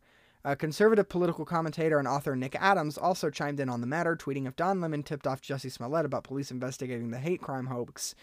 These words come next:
C N N should fire him immediately. After Jussie Smollett's testimony that Don Lemon tipped him off to the Chicago P D, not believing his story, you should, uh, uh, be next to the ne-, you should, he should be next to get tanked from C N N," wrote comedian and author Tim Young.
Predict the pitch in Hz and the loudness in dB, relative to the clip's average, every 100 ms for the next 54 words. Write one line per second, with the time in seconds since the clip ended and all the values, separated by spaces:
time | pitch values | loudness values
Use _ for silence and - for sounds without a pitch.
0 | - - 165 156 135 135 135 - 113 123 | -16 -6 -2 0 -2 -4 -6 -4 -2 -2
1 | 107 110 170 165 113 - - - - - | -6 -4 0 0 0 -12 -14 -16 -20 -8
2 | - 175 214 208 190 185 165 151 143 - | -2 2 4 4 2 -4 0 0 0 -2
3 | 180 160 147 143 131 110 139 139 131 127 | -4 -2 -2 0 -2 -2 -2 -2 -4 -4
4 | 135 - 131 127 - 127 - - 127 127 | -8 -6 -4 -4 -6 -8 -8 -4 -4 -4
5 | - 127 131 139 127 113 127 131 117 120 | -6 -4 -2 -2 -2 -4 -4 -4 -6 -10
6 | - 196 180 139 - - - 160 156 139 | 0 4 4 2 -6 -16 -6 -4 -2 -4
7 | 135 - _ - 147 - 135 135 127 127 | -8 -16 _ -14 -14 -10 -2 0 -2 -6
8 | 127 131 131 - 139 143 147 - 143 131 | -8 -8 -8 0 2 2 0 -2 -4 -4
9 | 117 - _ _ - 147 156 208 208 - | -4 -10 _ _ -20 -4 4 4 4 2
10 | 165 - 254 254 - 147 143 139 135 - | 0 6 8 8 4 -2 0 -2 -4 -6
11 | - - - - - 160 139 - - 139 | -14 -16 -20 -20 -6 0 0 0 -4 -4
12 | 127 - 131 131 135 120 131 143 113 120 | -4 -4 -4 -4 -4 -4 -2 -2 -2 -6
13 | - 131 127 131 120 120 113 123 117 - | -4 -4 -2 -2 -4 -4 -6 -6 -10 -8
14 | 107 113 101 73 | -8 -6 -8 -10